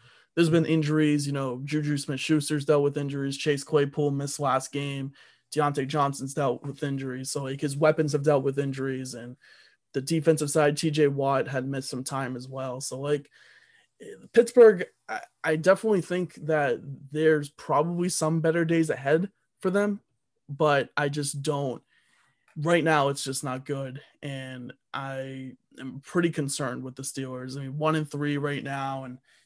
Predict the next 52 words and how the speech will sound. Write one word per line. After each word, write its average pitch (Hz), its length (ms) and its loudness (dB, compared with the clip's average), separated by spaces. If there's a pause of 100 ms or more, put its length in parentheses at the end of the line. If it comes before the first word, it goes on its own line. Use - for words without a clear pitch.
you 156 80 -4
got 160 140 2
the 143 80 -12
Cincinnati 156 520 -2
Bengals, 143 540 -2
who 139 260 -4
I 143 200 0
don't, 139 300 -6 (120)
you 143 140 -8
know, 127 200 -10
don't 147 240 -2
think 160 140 0
they're 147 140 -2
gonna 139 180 -2
keep 156 240 -2
up 147 140 0
the 147 60 -14
pace 143 260 -2
they 131 260 4
are 180 220 6
at, 196 240 6
but 151 160 -4
they're 151 120 2
three 165 300 0
and 160 100 0
one. 156 280 2
You 139 40 -4
got 139 140 -2
the 117 80 -6
Ravens 147 400 -4
three 151 220 -2
and 147 100 -2
one, 143 300 -2
Cleveland 143 480 -2
three 135 160 -6
and 135 120 -6
one. 131 340 -8 (580)
You 156 80 -6
know, 131 120 -6
Pittsburgh's 147 480 4
starting 143 300 2
to - 60 -16
fall 143 180 2
behind 139 380 2
in 127 80 -6
that 131 160 -8
division. 135 400 -4
And 131 100 -2
I 165 80 4
love 160 320 4
Mike 143 240 -4
Tomlin. 139 500 -2